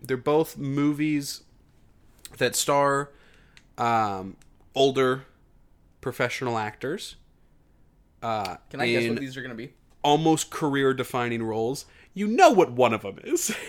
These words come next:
Speaker 1: <laughs>
Speaker 2: One is gonna be the wife, and the other one's gonna be the old man with the gun. Am I wrong?
Speaker 1: You were absolutely correct.
Speaker 2: Okay, cool.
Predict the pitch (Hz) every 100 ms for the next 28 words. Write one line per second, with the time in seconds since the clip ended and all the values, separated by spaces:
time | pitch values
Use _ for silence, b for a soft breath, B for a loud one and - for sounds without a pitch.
0 | 202 - _ - 131 151 185 175 170 147
1 | 143 135 135 - _ _ 123 127 101 131
2 | - - - _ - 127 131 131 131 127
3 | 131 123 123 127 127 127 120 165 - 165
4 | 254 131 107 143 240 - _ 170 180 262
5 | 185 214 233 - 214 190 190 160 - 135
6 | 104 - - - - 262 170 - 180